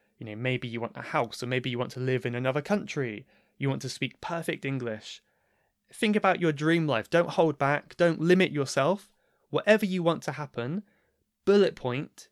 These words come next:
in that list. This is a chance for you to close your eyes and dream about what you could do, what you could get in life. Don't worry how realistic it could be. The next subheading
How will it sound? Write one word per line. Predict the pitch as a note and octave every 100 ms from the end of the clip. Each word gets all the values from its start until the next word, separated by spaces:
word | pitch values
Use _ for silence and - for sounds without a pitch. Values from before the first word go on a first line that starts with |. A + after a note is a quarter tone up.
| _
in | C#3+
that | C3+ B2
list. | A#2 A2 - - -
This | C#3
is | C#3+
a | C3
chance | B2+ E3 E3 -
for | -
you | C#3 C#3
to | C3+ B2+ A#2 A#2 - _ _ _
close | - - G#3 G3+ F3+
your | E3+ C#3
eyes | C#3 C#3+ C#3
and | B2
dream | A#2 C3+ C#3+ D3 C#3+
about | C3 A#2+ A2 A2 - _ _ _ _
what | B2 C3+
you | B2
could | A#2 - -
do, | A#2 G#2+
what | A#2+ C#3+
you | C3+
could | - C3
get | B2 - _ -
in | A#2+ G#2+
life. | G#2 - _ _ _ _ _
Don't | - E3+ E3
worry | D3+ C#3 C3+ B2+ B2+ _ _
how | - D3+ C#3
realistic | C3 B2+ A#2+ A2+ - G#2+ -
it | -
could | - A2
be. | G#2+ A2 _ _ _ _ _ _ _ _ _ _ _ _ _ _ _ _ _ _
The | D3
next | D#3 F3+ A3+ - - - -
subheading | - C#3+ B2+ - A#2 G#2+ A2+ D#3+